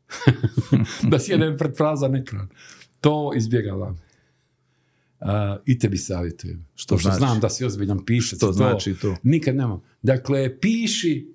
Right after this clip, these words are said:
Speaker 1: dok kuhaš ručak, piši dok voziš auto, piši dok se kupaš, piši dok kakiš, piši dok piškiš, piši,
Speaker 2: Dok
Speaker 1: piši
Speaker 2: pišeš.
Speaker 1: dok razgovaraš s drugim ljudima.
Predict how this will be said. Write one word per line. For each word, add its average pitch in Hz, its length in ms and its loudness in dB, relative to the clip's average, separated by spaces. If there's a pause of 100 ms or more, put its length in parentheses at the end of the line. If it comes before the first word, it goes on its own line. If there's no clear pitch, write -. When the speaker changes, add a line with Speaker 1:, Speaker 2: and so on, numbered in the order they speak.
(140)
Speaker 1:
dok 127 220 2
kuhaš 123 460 0
ručak, 123 600 -2 (380)
piši 185 440 2
dok 135 200 0
voziš 117 460 -2
auto, 101 500 -2 (680)
piši 190 500 2
dok 135 200 0
se - 180 -4
kupaš, - 840 -2
piši 175 420 0
dok 123 200 -2
kakiš, 98 760 -4
piši 190 360 0
dok 131 140 0 (120)
piškiš, 110 680 -4
piši, 185 540 0 (760)
Speaker 2:
Dok 92 320 -2
Speaker 1:
piši 226 120 4
Speaker 2:
pišeš. 117 240 2
Speaker 1:
dok 202 200 0
razgovaraš 185 760 0
s - 20 -6
drugim 156 360 2
ljudima. 147 440 0